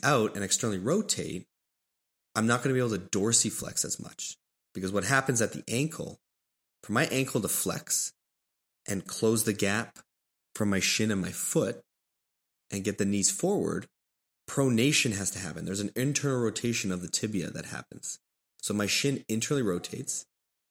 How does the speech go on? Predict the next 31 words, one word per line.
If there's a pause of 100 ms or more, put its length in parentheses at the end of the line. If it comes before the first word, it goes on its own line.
(140)
my
foot
slowly
kinds
of, (280)
slowly
flattens
because
it's
pronating, (540)
and
that's
how
I'm
able
to
dorsiflex. (520)
Now,
if
I
were
to
push
outwards, (960)
so
my
knees
start
to
go
out,